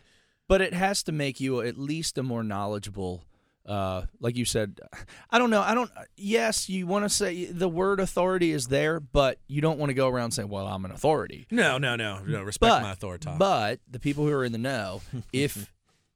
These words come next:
Speaker 1: if we know you're a, you know, certified cicerone, there's a certain level of, of extra attention you're given I don't wanna say
Speaker 2: Put it
Speaker 1: respect
Speaker 2: on my
Speaker 1: either,
Speaker 2: business cards.
Speaker 1: but yeah, I mean,
Speaker 2: And
Speaker 1: it's
Speaker 2: in
Speaker 1: a
Speaker 2: my
Speaker 1: big deal.
Speaker 2: email,
Speaker 1: It's a
Speaker 2: uh,
Speaker 1: big deal.
Speaker 2: signature.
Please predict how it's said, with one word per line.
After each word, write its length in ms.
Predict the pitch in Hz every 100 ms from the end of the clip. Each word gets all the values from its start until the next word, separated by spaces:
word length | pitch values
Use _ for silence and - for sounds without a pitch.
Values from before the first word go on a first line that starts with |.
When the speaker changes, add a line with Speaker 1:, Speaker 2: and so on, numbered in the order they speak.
| _ _ _ _ -
Speaker 1:
if 160 | -
we 180 | 120 127
know 220 | 123 135
you're 380 | 127 120 117 107
a, 60 | 104 - -
you 140 | 127
know, 220 | 101 95 92 -
certified 340 | - 131 110 104
cicerone, 340 | 165 - 113 - -
there's 160 | 151 156
a 40 |
certain 300 | - 190 175
level 380 | 160 160 160 151
of, 320 | 123 117 110 -
of 160 | 120 - 131
extra 500 | 143 - 147 131 123
attention 720 | 127 - 160 160 - 127 117 _ - _ _ -
you're 220 | 123 135
given 600 | 107 139 117 101 98 92 - -
I 80 | 214
don't 100 | 202
wanna 120 | 185
say 140 | -
Speaker 2:
Put 40 | 156
it 20 |
Speaker 1:
respect 320 | 131 147 147
Speaker 2:
on 100 | 127
my 40 |
Speaker 1:
either, 100 | 110
Speaker 2:
business 260 | 120 185 156
cards. 260 | - 98 92
Speaker 1:
but 140 | - _ -
yeah, 240 | 196 320 -
I 60 |
mean, 140 | 156 185
Speaker 2:
And 80 | 185
Speaker 1:
it's 40 |
Speaker 2:
in 20 |
Speaker 1:
a 20 | 170
Speaker 2:
my 140 | 131
Speaker 1:
big 80 | -
deal. 120 | -
Speaker 2:
email, 360 | - 123 117 -
Speaker 1:
It's 140 | - -
a 40 |
Speaker 2:
uh, 40 | 190
Speaker 1:
big 220 | 254 107
deal. 100 | -
Speaker 2:
signature. 220 | 110